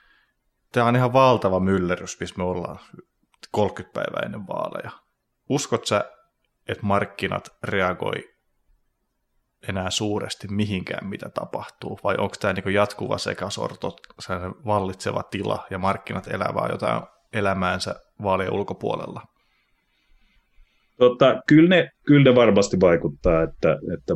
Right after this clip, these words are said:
Speaker 2: markkinathan vihaa epävarmuutta, ja, ja nämä Yhdysvaltain presidentinvaalit on kyllä äärimmäisen sekasortoinen ja, ja,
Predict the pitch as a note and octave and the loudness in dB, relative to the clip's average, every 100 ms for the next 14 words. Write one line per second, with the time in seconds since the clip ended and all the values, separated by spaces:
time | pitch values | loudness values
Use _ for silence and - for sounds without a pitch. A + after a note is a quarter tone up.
0 | E2+ G2 F2+ F#2+ E2+ - E2 F#2+ F#2 E2+ | 2 2 4 0 0 0 0 4 4 4
1 | D#2 D#2 - _ A2+ - F#2 D#2+ D#2 E2+ | 2 0 -2 _ 2 4 4 4 0 -2
2 | D#2+ E2 _ E2 D#2+ D#2 - E2 D#2 - | -6 -8 _ 2 2 0 -4 -4 -4 -6
3 | _ _ _ _ _ _ - - - E2+ | _ _ _ _ _ _ -20 -18 -4 0
4 | E2 D2+ F#2 F2 E2+ F2 E2+ D#2+ E2 D#2 | 2 4 4 4 2 2 2 2 -2 0
5 | - F2+ F2 E2+ D#2 E2+ E2 D#2+ D#2+ D2 | 2 4 4 2 2 2 2 4 2 0
6 | F2 E2 D#2+ D2 - _ _ - E2+ E2+ | 2 4 2 -4 -10 _ _ -2 0 2
7 | G2 F2+ F2 E2+ D#2+ D#2+ D#2 E2 D#2 D2 | 2 4 4 4 4 2 0 0 0 -4
8 | _ _ _ _ _ _ _ _ - A#2 | _ _ _ _ _ _ _ _ 2 4
9 | G#2 F2+ - F2 D2+ D2 E2 D#2+ D2+ D#2 | 4 2 6 6 6 2 4 6 4 2
10 | D#2 D2+ D2+ D2 D#2 D2+ | 0 0 -2 -4 -4 -4